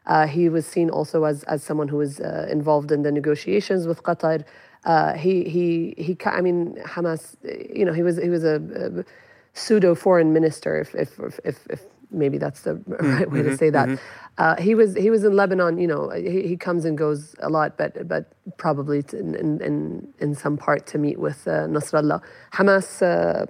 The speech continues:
Speaker 1: has exiled leadership, uh, in different places, and Lebanon is, is, is one of those places. Um, and they tend to have their offices in,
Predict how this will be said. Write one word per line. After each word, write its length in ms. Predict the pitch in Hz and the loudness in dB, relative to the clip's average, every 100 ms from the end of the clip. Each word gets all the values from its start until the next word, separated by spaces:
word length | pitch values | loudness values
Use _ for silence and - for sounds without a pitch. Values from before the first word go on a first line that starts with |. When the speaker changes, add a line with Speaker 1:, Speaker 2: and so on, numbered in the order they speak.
| 170 | -4
Speaker 1:
has 260 | 180 185 | 0 0
exiled 420 | 165 165 165 151 160 | 0 0 0 0 0
leadership, 640 | 160 160 143 - - - | 0 0 -2 -6 -8 -10
uh, 300 | - 78 80 - | -6 -4 -4 -2
in 200 | 156 151 | 0 2
different 340 | 156 156 160 | 2 0 0
places, 380 | 220 196 185 156 | 2 2 4 4
and 120 | 151 | 2
Lebanon 380 | 151 147 143 139 | 2 2 0 0
is, 220 | 143 147 | -4 -6
is, 340 | - 143 - - | -6 -8 -10 -8
is 180 | 139 139 | -8 -6
one 140 | - | -8
of 80 | - | -8
those 180 | - - | -8 -8
places. 460 | - - - - - - - - - | -10 -8 -8 -10 -14 -20 -20 -18 -10
Um, 260 | - - | -6 -2
and 100 | 151 | 2
they 80 | 147 | 2
tend 180 | 147 151 | 2 0
to 80 | 143 | 0
have 140 | 139 | -2
their 160 | 143 139 | 0 -2
offices 440 | 139 143 139 135 | -4 -4 -4 -2
in, 400 | - 143 139 | -2 -2 -2